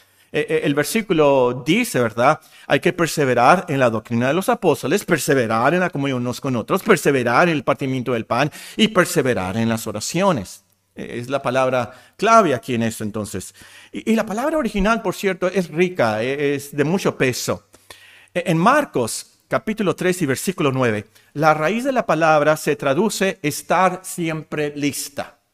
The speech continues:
estar siempre lista. En Hechos seis cuatro, la misma palabra se traduce persistir. En Hechos ocho trece, eh, se traduce estar siempre con alguien. En capítulo diez y versículo siete de Hechos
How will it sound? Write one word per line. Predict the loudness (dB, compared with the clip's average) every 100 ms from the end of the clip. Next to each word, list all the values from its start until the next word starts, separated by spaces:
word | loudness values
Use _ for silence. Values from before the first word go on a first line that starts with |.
| _
estar | -12 -12 -4 -2 -2
siempre | -4 -8 -8 -8 -8
lista. | -8 -10 -14 -20 -20 _ _ _ -20 -20 -4
En | 0
Hechos | 2 2 0
seis | 0 -2 2
cuatro, | 4 4 6
la | 4
misma | 4 0 0
palabra | 0 2 4 2 0
se | 0
traduce | 0 2 2 -2
persistir. | 0 -2 -2 -4 -6 -2 0 0 -6 _ _ _ _ _ _ _ -8
En | -4 -2
Hechos | -2 -2 -6 0
ocho | 0 0 -4
trece, | 0 0 2 -2 -2 -6 _ _ _ -4
eh, | -2 -2 -2
se | -4
traduce | 0 0 0 0 -2
estar | -2 0 0
siempre | 0 -2 0 0 0 -4 -4
con | -6 -6 -4
alguien. | -4 -6 -6 -8 -8 -12 -20 _ _ _ -20 _ -20 -14 -2
En | 0 2 0 -4 -8 -4
capítulo | -2 0 0 0
diez | 0 0
y | -2
versículo | -2 -4 -4 -4
siete | -2 -2 -2
de | -4 0 0
Hechos | 0 -2 -4 -8